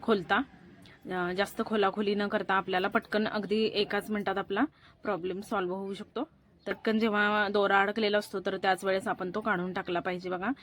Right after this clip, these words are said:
कारण तिथं ऑइल असतं मशीनमध्ये आणि तो दोरा तिथं चिटकून राहतो, तो निघून जात नाही, मग आपल्यालाच काढावा लागतो. तर आता मी पटकन, अ, सुंदर अशी मी ट्रिक सांगणार आहे. आता पहिल्यांदा आपण ही जे ब-, बॉबिनचं हे गार्ड आहे, तर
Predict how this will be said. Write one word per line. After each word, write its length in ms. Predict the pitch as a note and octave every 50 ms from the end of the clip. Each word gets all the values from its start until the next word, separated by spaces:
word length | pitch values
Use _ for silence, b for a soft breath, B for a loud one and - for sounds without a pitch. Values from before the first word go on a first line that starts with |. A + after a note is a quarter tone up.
| B B B B -
कारण 280 | G3+ F#3 F3+ F3+ F#3+ F3+ -
तिथं 200 | G#3+ - G#3 G#3+
ऑइल 340 | - - G3+ G3+ G3+ G3+
असतं 320 | G#3+ G#3+ - - - G#3+ C#4+ D#4+ - _ _ -
मशीनमध्ये 480 | F#3 D#3+ - G3+ F#3+ F#3+ F#3+ F#3 G3+ G#3
आणि 160 | G3+ G3 F#3 F3+
तो 80 | G3+ G3
दोरा 260 | G3 G3+ G3 G3 G3+ - -
तिथं 180 | A3+ - A#3+
चिटकून 360 | A3+ - A#3+ - - G3 F3+ F3
राहतो, 220 | F3+ E3 - F3+
तो 140 | F3 - G3
निघून 280 | G3+ G3 F3+ F#3+ G3
जात 260 | F#3+ G3+ F#3 F3+ - F#3
नाही, 260 | F3+ E3+ E3+ E3 E3+ B B B B B B B B B B B -
मग 140 | F3+ F3 F#3
आपल्यालाच 460 | F#3 F3+ - F#3 F#3 F3+ F#3 G#3 G#3+
काढावा 380 | - B3+ A3+ F#3+ E3+ E3+ E3+
लागतो. 320 | E3+ E3+ - - - E3+ - - - _ -
तर 60 | F3
आता 200 | F3 E3+ E3+ F#3
मी 120 | F3+ F#3+ G3 -
पटकन, 440 | - G3 - - - G3 G3 G3 G3
अ, 200 | G3 G3+ G3+ G3+
सुंदर 320 | G3 - G#3+ G3+ F#3 G3 G#3
अशी 200 | G3+ - - G3+
मी 120 | G3+ G#3
ट्रिक 260 | G3 - G3 - -
सांगणार 340 | - A3+ G3+ F#3+ F#3 F#3 F#3
आहे. 160 | F#3 F#3+ A3 C4+ B B B B B B -
आता 160 | F3+ - F#3+
पहिल्यांदा 380 | F#3+ G#3 G3+ F#3+ F#3+ F#3+ F#3+ F#3+
आपण 220 | F#3+ - G3 G3
ही 260 | G3 G3 G3+ G3+ G3+
जे 220 | G3+ G3+ G3+ G#3 G#3+
ब-, 120 | G#3+ G#3 G#3 - - - -
बॉबिनचं 520 | F#3+ F#3 F#3+ F#3 F3 F#3 F#3+ F#3+ - - G#3
हे 220 | G#3 G#3 G3+ A3 A#3 B B B B B B B B B B - F#3 F#3
गार्ड 240 | G3 F#3+ F#3+ F#3+
आहे, 220 | G3+ G3 G3 F3 D#3+
तर 140 | - -